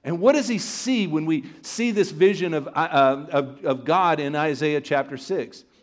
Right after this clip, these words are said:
Well, there's five aspects of God's nature that Isaiah sees. The first is this. He's alive.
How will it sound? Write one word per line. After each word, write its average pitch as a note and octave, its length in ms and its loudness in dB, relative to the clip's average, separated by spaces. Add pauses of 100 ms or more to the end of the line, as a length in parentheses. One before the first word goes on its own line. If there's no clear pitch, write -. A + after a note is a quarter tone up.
Well, G#3 240 4
there's F#3+ 300 0 (140)
five A#3+ 360 2
aspects G#3 540 -2
of D#3+ 100 -6
God's F#3+ 320 -2
nature F3 380 0
that C3+ 120 0
Isaiah C#3 440 0
sees. C3+ 360 -6
The D#3+ 100 -12
first G#3+ 280 0
is D3+ 160 -10
this. E3 360 -2 (760)
He's G3 200 0
alive. A3+ 460 0